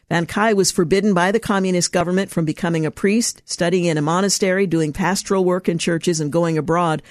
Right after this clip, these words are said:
to study. He had studied, uh, theology and philosophy secretly for fourteen years before o-, being ordained a Catholic priest. Again, just one example of the challenge there, but this crusade, uh, an historic opportunity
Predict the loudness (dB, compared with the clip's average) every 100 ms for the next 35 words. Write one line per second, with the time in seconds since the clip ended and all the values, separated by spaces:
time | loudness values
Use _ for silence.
0 | -20 _ -2 0 2 2 2 0 -4 -20
1 | _ -4 -2 0 -2 0 2 2 0 -2
2 | -2 0 2 2 2 2 0 0 0 0
3 | -2 -2 -2 0 0 0 0 0 0 -2
4 | -4 0 0 0 0 2 4 2 2 0
5 | -4 -10 -20 _ -6 -2 0 0 -2 -2
6 | -2 0 0 0 0 0 0 0 -2 -4
7 | -4 -4 -4 -6 -6 -2 -2 -2 -6 -4
8 | -2 -2 -2 -4 -4 -2 -2 -4 -6 -4
9 | -4 -4 -6 -6 _ _ _ _ -8 -4
10 | -2 -2 0 0 -2 -2 -2 -2 -4 -4
11 | -4 -4 -4 -2 0 0 0 -4 -8 _
12 | _ _ -6 -4 0 0 2 0 0 0
13 | 0 -2 -6 _ _ -4 -2 -4 -2 0
14 | 2 0 -4